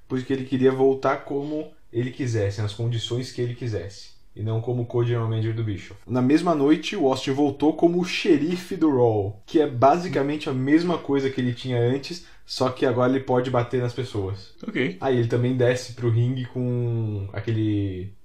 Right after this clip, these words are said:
Speaker 1: bugzinho dele, não um bug, né, aquele
Speaker 2: Ah, aquele quatro, não
Speaker 1: Ih.
Speaker 2: quatro, é, esse é aquele carro dele lá.
Speaker 1: Isso, aquele carrinho dele. É, o Michaels derrotou o Triple H pelo título mundial no Raw,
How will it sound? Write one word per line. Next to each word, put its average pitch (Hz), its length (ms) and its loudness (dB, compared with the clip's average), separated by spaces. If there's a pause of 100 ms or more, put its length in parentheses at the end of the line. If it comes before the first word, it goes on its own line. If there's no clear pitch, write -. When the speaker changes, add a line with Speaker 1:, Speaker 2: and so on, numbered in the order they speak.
(140)
Speaker 1:
bugzinho 110 640 0
dele, 117 200 2
não 143 140 0
um 113 60 0
bug, 101 300 0
né, 98 140 -4
aquele 98 580 -6 (320)
Speaker 2:
Ah, 392 120 0
aquele 240 220 -2
quatro, 131 540 0
não 185 140 -4
Speaker 1:
Ih. - 40 -2
Speaker 2:
quatro, 190 220 -2
é, 135 200 4
esse - 120 -2
é - 40 2
aquele 247 240 -2
carro 95 340 2
dele 90 180 -2
lá. 175 80 -4
Speaker 1:
Isso, 123 180 -4
aquele 143 200 -2
carrinho 135 280 0
dele. 98 300 -2 (180)
É, 104 220 -2
o 110 80 4
Michaels 139 400 2
derrotou 151 480 2
o 180 40 -6
Triple 151 420 2
H 143 140 -4
pelo 165 240 0
título 180 400 -6
mundial 127 540 -2
no 117 140 -4
Raw, 104 400 -2